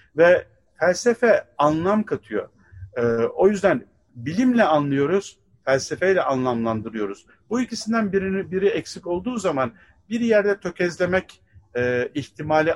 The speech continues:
artıyor. E, o yüzden bilimi felsefeden,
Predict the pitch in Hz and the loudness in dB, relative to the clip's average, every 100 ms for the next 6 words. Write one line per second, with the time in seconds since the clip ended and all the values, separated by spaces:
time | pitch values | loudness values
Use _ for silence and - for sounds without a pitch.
0 | - 127 113 - 139 98 _ _ _ _ | 2 0 0 -4 -2 -2 _ _ _ _
1 | 120 123 127 190 226 196 202 135 - - | -4 -2 0 2 2 4 2 2 -8 -20
2 | - 151 180 208 220 - 226 143 151 151 | -16 -8 -2 0 0 0 -2 -2 -2 0
3 | 180 | -2